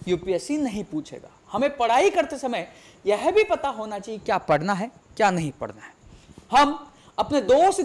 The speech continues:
तीन attempt इसलिए waste कर देते हैं, हम ninety percentage garbage वह पढ़ लेते हैं जो हमें नहीं पढ़ना चाहिए।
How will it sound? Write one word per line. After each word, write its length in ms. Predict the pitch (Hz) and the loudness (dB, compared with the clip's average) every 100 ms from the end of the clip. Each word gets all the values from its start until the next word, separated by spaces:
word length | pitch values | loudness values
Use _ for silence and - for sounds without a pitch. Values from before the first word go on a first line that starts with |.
| - | -2
तीन 220 | 277 285 | 0 0
attempt 420 | - 214 277 254 | 0 -2 -2 -4
इसलिए 280 | 240 339 427 | -4 2 4
waste 240 | 359 320 - | 4 2 2
कर 160 | 262 | 0
देते 240 | 240 240 226 | 0 0 -4
हैं, 100 | 208 | -4
हम 200 | 247 208 | -4 -4
ninety 400 | 185 247 381 403 | -6 -2 2 2
percentage 480 | 339 277 233 220 160 | 0 -6 -4 -4 0
garbage 480 | 151 160 226 - - - _ - | 0 4 2 2 -4 -20 _ -10
वह 200 | 170 226 | -2 0
पढ़ 220 | 302 262 220 | 0 0 0
लेते 260 | 208 208 | 0 -2
हैं 100 | 202 | -4
जो 100 | 190 | -4
हमें 160 | 185 214 | -4 -4
नहीं 240 | 190 190 | -4 -4
पढ़ना 300 | 185 135 123 117 | -4 -4 -6 -12
चाहिए। 320 | - 113 | -14 -18